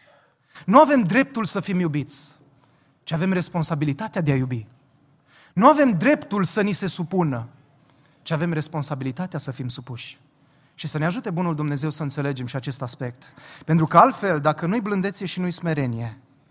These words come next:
va fi întotdeauna un frecuș în care nu vom mai ajunge niciodată la un numitor comun. Și știți ce e interesant? Că din lucrurile pe care Apostolul Pavel le prezintă aici, în aceste doar trei versete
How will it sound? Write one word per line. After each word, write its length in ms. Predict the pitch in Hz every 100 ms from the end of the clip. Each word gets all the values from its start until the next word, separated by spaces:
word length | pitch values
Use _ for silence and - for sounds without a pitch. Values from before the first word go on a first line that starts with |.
| _ _ _ _ _
va 160 | 147
fi 140 | 170 233
întotdeauna 840 | 220 262 214 226 175 131 120 127 - _ _ _
un 140 | 156
frecuș 680 | 151 160 151 196 - - - _ _ _ -
în 140 | - 170
care 420 | 185 170 180 160 - - _
nu 220 | - 175 226
vom 140 | 226
mai 100 | 208
ajunge 300 | 190 202 185
niciodată 460 | 196 190 185 185 170
la 80 |
un 100 | 151
numitor 340 | 151 151 156 160
comun. 260 | 170 165
Și 200 | 147 180 - - -
știți 280 | - 269
ce 80 | -
e 40 | 233
interesant? 680 | 220 214 - 151 127 - _ _ - - -
Că 120 | 196
din 140 | 180
lucrurile 280 | 220 294 277
pe 100 | 220
care 160 | 214 208
Apostolul 400 | 254 277 233 202
Pavel 260 | 220 208
le 100 | 202
prezintă 420 | 170 175 196 220 185
aici, 220 | 190 165
în 80 | 165
aceste 440 | 202 180 190 180 - -
doar 260 | 156 220 277
trei 200 | 254 247
versete 600 | 226 214 165 127 131